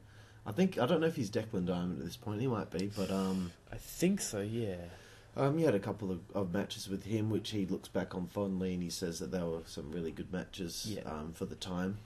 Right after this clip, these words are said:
Speaker 2: Yeah.
Speaker 1: Um, M C Cruel as well, some more great matches
Speaker 2: Yeah.
Speaker 1: between you guys. Um, <clears throat>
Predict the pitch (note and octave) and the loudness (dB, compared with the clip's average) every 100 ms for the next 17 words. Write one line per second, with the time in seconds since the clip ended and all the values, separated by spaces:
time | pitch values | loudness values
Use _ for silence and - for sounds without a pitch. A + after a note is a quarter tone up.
0 | - - A2 D#2 F#2 F2+ F2 D#2+ - G#2 | -14 -14 -10 -4 0 0 0 -4 -4 -4
1 | G2+ G2 - A2+ G#2+ G2 F#2 A2+ A2 A2 | -2 -2 -2 0 2 2 2 6 6 4
2 | G2+ - F#2 F#2+ F#2+ F#2+ F2 G2 - - | 0 -2 2 2 2 2 2 0 -4 -6
3 | F2+ G#2 G2+ G2 G2 F#2 G2 G2 F#2+ - | -8 -4 0 2 2 2 2 2 0 -4
4 | - - G2 G2 G2 F#2 - - F2 D2+ | -6 0 2 4 2 0 -10 4 4 4